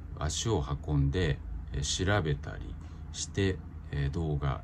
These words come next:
YouTubeをやっておりました。えー、私、YouTubeね、ずっとやってきた中で、池袋暴走事故ぐらいまでは全く情報提供というのはなかったですよね。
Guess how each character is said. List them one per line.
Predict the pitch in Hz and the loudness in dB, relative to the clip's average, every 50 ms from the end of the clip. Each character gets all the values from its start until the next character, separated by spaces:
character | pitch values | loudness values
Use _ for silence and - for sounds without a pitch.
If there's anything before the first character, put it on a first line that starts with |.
| - 78 | -6 -4
YouTube | 78 80 78 73 - - - 73 71 113 | -4 -2 -2 -4 -4 -4 -4 -2 0 0
を | 101 82 | 0 2
や | 78 71 69 | 2 0 0
っ | |
て | - - 73 | -2 -2 -2
お | 69 | -2
り | 67 | -2
ま | 65 65 71 | -2 -2 -2
し | - - | -4 -6
た。 | - - - - - - - - - | -8 -10 -10 -12 -12 -12 -12 -10 -6
え | 87 | -4
ー、 | 90 | -2
私、 | 90 87 80 87 - - - 95 | -2 -2 -2 -2 -2 -2 0 0
YouTube | 95 92 - - 95 85 76 69 - - - - - - - - - - - - 98 | 0 0 0 0 0 0 0 -2 -4 -6 -8 -10 -10 -12 -12 -12 -12 -12 -8 -4 -2
ね、 | 113 117 | 0 0
ず | 98 85 98 95 | 0 0 -2 -2
っ | |
と | - - 98 | 0 2 2
や | 92 | 2
っ | 76 | 2
て | - - 95 | 0 -4 -6
き | 87 - | -4 -4
た | - 82 76 - - - - - - - - - - - - - | -4 -2 -2 -4 -4 -8 -12 -12 -12 -12 -12 -12 -14 -14 -10 -6
中 | - 87 82 - 76 73 | -4 -2 -2 0 0 0
で、 | 71 80 82 80 69 - - - - - - - - - | 0 0 0 0 -2 -2 -4 -8 -10 -10 -10 -10 -8 -6
池 | - - - 151 156 | -6 -2 2 2 2
袋 | 160 185 - - 151 135 | 2 0 0 2 4 4
暴 | 120 131 147 | 6 6 6
走 | 147 - 165 160 | 6 4 4 2
事 | 151 151 | 2 2
故 | 143 180 170 | 2 0 0
ぐ | 160 180 175 | 2 4 6
ら | 175 165 | 6 8
い | 156 | 10
ま | 147 143 135 | 10 10 10
で | 131 131 | 10 10
は | 135 120 | 8 8
全 | 95 - - - - - 151 | 6 4 2 2 2 2 4
く | 143 139 | 4 6
情 | 135 147 147 | 6 6 6
報 | 143 - 147 143 | 6 6 4 4
提 | - 151 147 143 | 6 6 6 6
供 | - 123 120 107 87 - - - - | 6 2 0 0 -2 -6 -8 -10 -6
と | - 113 | -2 0
い | 127 | 2
う | 123 | 2
の | 95 82 | 4 2
は | 80 | 2
な | 76 92 95 | 4 2 2
か | - 80 76 | 2 2 0
っ | 71 - - - - - - - - - - - - - | 0 -2 -6 -10 -10 -12 -12 -12 -12 -12 -12 -12 -8 -4
た | - 71 | -2 -2
で | - - | 0 0
す | - - - | -2 -6 -6
よ | - 73 | -6 -6
ね。 | - - 85 80 | -4 -4 -4 -4